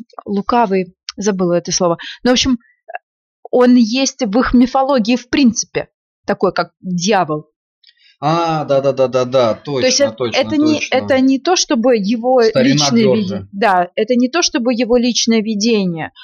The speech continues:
Speaker 1: а они, в принципе, верят в это.
Speaker 2: Они боятся этого дьявола, старина Джорджа.
Speaker 1: Да. А, другой вопрос вот я хотела у тебя спросить. То есть это понятно, что любое, э, стыд,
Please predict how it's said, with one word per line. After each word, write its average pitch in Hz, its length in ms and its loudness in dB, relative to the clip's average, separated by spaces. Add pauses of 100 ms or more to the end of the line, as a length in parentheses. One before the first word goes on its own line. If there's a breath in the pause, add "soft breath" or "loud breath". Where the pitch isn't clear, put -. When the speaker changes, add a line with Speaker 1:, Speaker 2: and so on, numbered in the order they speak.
(180 loud breath)
Speaker 1:
а 185 280 0
они, 226 220 2
в - 100 -20
принципе, 277 480 -2
верят 233 460 0
в 170 100 -6
это. 160 280 0
Speaker 2:
Они 117 120 -2
боятся 120 500 -4
этого 104 220 -16
дьявола, 110 480 -6
старина 101 420 -10
Джорджа. 95 460 -16 (240)
Speaker 1:
Да. 208 400 0 (480 loud breath)
А, 190 260 -2
другой 196 360 -2
вопрос 254 360 -4
вот 247 100 -14
я 240 140 -2
хотела 247 380 -6
у - 20 -6
тебя 269 300 -2
спросить. 196 480 -8
То - 80 -6
есть 185 160 -8
это 214 260 0 (440 soft breath)
понятно, 247 520 0
что 220 400 0
любое, 220 840 0 (300)
э, 190 200 -4
стыд, 254 420 -6